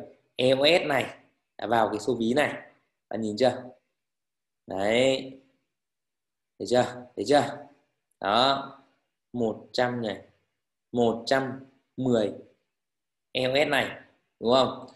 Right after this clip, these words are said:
Và mình đã chuyển vào trong cái sàn của mình.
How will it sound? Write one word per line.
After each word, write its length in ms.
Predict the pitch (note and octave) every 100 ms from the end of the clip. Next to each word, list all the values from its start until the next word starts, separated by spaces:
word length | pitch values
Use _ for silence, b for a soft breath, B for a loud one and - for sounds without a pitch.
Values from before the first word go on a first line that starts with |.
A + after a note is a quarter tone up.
| b b -
Và 200 | A#2+ A#2
mình 300 | A#2+ A#2+ A2
đã 260 | G#2+ G2+ -
chuyển 460 | - C3+ F#2+ - -
vào 440 | G#2 G2+ G2+ G2+ G2+
trong 300 | A2+ A#2 A#2+
cái 380 | A2 G2+ G2+ A#2+ b b
sàn 320 | - B2+ A2+ G#2 F#2+
của 120 | G#2
mình. 400 | G2+ A2 A#2+ -